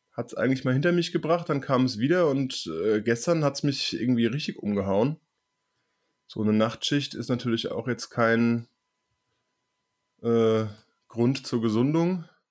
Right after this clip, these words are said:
Aber ich bin gestern Morgen aufgewacht, ey, äh, mega Kopfschmerzen und so weiter und so fort, aber, äh, das geht jetzt wieder. Mal gucken, wie's morgen ist.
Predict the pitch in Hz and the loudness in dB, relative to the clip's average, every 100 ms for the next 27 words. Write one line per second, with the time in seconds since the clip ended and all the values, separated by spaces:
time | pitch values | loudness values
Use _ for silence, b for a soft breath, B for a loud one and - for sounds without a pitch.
0 | _ _ B B B - 95 87 95 92 | _ _ B B B -6 -6 -4 -4 -4
1 | 107 101 98 78 95 92 113 117 90 113 | -2 -2 0 0 -2 -2 0 0 2 2
2 | 113 107 104 104 104 104 104 101 113 - | 2 2 2 0 0 2 0 0 -6 -2
3 | 127 127 127 135 113 120 120 117 123 123 | 2 2 0 -2 -2 0 0 2 0 -2
4 | 123 123 127 127 - 110 113 117 117 - | -4 -2 0 0 -4 -2 2 2 0 0
5 | 113 113 113 110 113 - 104 85 - 87 | 0 2 0 -2 -6 -8 -8 -8 -12 -10
6 | - _ _ _ _ _ _ _ _ _ | -12 _ _ _ _ _ _ _ _ _
7 | _ - 104 104 - 170 165 170 165 127 | _ -8 -4 -2 -2 0 0 0 2 2
8 | 104 92 - - - - | 2 -2 -10 -10 -14 -20